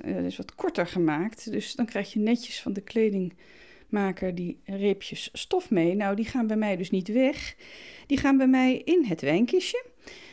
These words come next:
En de toepassing van deze stoffen is dan, eh,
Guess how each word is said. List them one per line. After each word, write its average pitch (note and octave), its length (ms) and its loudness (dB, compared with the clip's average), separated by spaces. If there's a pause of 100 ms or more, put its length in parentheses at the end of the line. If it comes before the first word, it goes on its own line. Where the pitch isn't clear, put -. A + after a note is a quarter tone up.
(140)
En D4 240 6
de C#4 100 0
toepassing C#4+ 640 0
van B3+ 140 2
deze A3 320 2
stoffen - 480 -2
is G#3 160 -6
dan, G3+ 360 2 (100)
eh, F#3+ 120 -6